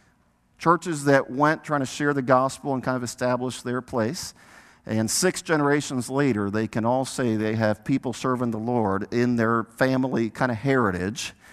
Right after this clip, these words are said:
throughout these decades. God is faithful is what I want to remind you today. I've got a life verse, which is Proverbs nineteen twenty-one. "Many are the plans in a man's heart, but God's purposes will prevail." <laughs>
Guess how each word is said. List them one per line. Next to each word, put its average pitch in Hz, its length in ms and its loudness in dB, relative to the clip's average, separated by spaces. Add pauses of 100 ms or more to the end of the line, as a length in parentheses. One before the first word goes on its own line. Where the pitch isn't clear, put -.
(220)
throughout 107 600 0 (240)
these 107 440 -2
decades. - 640 -4 (840)
God 208 520 6
is 147 260 -4
faithful 131 600 0
is 98 100 -6
what 117 100 -2
I 120 40 0
want 120 160 0
to 117 40 -2
remind 107 360 0
you 104 80 -6
today. 87 320 -6 (480)
I've - 120 6
got 190 120 6
a 175 40 6
life 180 300 4
verse, 120 260 -2
which 120 140 -6
is 117 80 -4
Proverbs 170 480 4
nineteen 151 320 2
twenty-one. 127 500 2
"Many 190 220 6
are 220 60 2
the 196 100 0
plans 165 460 2
in 127 80 2
a 127 40 0
man's 143 320 0
heart, 135 300 6 (240)
but 135 220 0
God's 160 320 8
purposes 117 600 -4
will 113 220 0
prevail." 95 500 -4
<laughs> - 60 -16